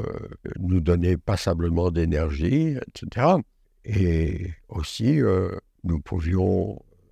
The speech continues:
recourir à des, des spécialistes, euh, qui connaissaient, euh, de première main les dangers de la radioactivité.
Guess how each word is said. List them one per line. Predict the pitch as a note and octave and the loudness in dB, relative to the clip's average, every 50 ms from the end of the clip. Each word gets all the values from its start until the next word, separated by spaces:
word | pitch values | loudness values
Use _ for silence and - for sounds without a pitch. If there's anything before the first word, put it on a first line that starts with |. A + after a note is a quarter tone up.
| _ | _
recourir | - - F2 - - G2+ F#2 - - G2+ F2+ F2 F2+ A2+ B2 A#2+ A#2 G2+ F2+ | -8 -6 -2 2 2 2 2 2 0 0 0 2 4 4 6 6 6 4 4
à | F2 E2+ E2+ E2+ D#2+ F2+ - - - - _ _ _ - | 4 4 4 4 2 0 -2 -6 -10 -16 _ _ _ -6
des, | - F#2 D#2+ - F#2+ F#2+ F#2+ - - G2 F#2 F2 F2+ E2 - _ _ _ _ _ _ | -4 -4 -2 -2 -2 -2 0 0 -2 -2 -2 -4 -6 -10 -12 _ _ _ _ _ _
des | G2 - D#2+ | -4 -2 0
spécialistes, | D#2 - - - - F2+ E2 - - F#2 F2+ F2 F#2 G#2+ A#2 A2 - - - - | 0 -2 -4 -2 0 0 0 0 0 0 0 2 2 2 2 2 -2 -6 -2 0
euh, | G#2 G#2 G#2 G2 G2+ G#2+ A2 G#2 - - - _ | 2 2 2 2 0 -2 -4 -4 -6 -8 -12 _
qui | - - - G2+ F#2 F#2+ F#2+ - - - | -12 -6 -4 -2 -2 -2 -4 -6 -10 -6
connaissaient, | - G2+ F2+ F2 F2 E2+ - - - A#2 A#2 A#2+ B2+ - - _ _ _ _ _ _ _ _ _ _ _ - - | -4 -2 0 0 0 -2 -4 -2 0 2 2 2 2 -2 -6 _ _ _ _ _ _ _ _ _ _ _ -8 -4
euh, | G2 G2+ G#2 G2+ G2+ | -2 -2 -2 -4 -4
de | E2+ F2 E2 | -2 -2 -2
première | - - - F2+ E2+ E2+ F2 D#2+ D2+ D#2+ | -2 -2 -2 0 0 2 2 0 0 0
main | E2 F2+ G2 G2+ A2 A2 - - - | 0 2 2 4 2 2 0 -2 -6
les | - F#2 F2 F2+ E2 D#2 F2 F2+ - - | -6 -4 -2 0 0 0 -2 -4 -6 -8
dangers | E2+ - E2+ D#2+ D#2+ E2+ E2+ - G2 F#2 G2 G#2 G#2+ - - _ _ _ _ _ - - - _ - | -4 -4 -2 0 0 -2 -2 -2 -2 0 0 0 -2 -4 -10 _ _ _ _ _ -20 -20 -20 _ -10
de | - F#2 E2+ E2 | -6 -2 2 2
la | D2 - E2 E2 | 2 2 2 0
radioactivité. | E2+ E2+ D#2+ D#2 D2+ D#2+ D#2+ D#2+ - - - - - F#2+ G#2 - - B2 B2+ C3 | 2 2 2 2 2 2 0 0 -2 -6 -8 -6 -4 -4 -4 -2 0 0 0 0